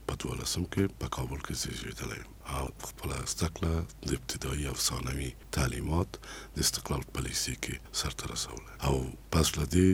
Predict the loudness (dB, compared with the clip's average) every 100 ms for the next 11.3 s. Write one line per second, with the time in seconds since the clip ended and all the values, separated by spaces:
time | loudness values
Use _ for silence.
0 | 6 0 0 -2 -2 0 0 0 0 2
1 | 0 -2 -4 -8 -8 -2 0 0 -2 -4
2 | -4 -2 -6 -8 -10 -8 -4 -2 -2 -4
3 | -4 0 2 2 6 4 4 -2 -4 -2
4 | 2 4 4 4 4 4 2 0 -4 -6
5 | -2 0 2 2 6 4 4 2 6 10
6 | 8 6 4 4 6 6 6 6 4 4
7 | 2 -6 -8 2 8 8 8 4 4 2
8 | -6 -10 -6 0 6 6 6 4 4 0
9 | -2 0 4 4 4 6 8 8 8 8
10 | 8 4 -2 6 10 10 8 0 2 4
11 | 4 4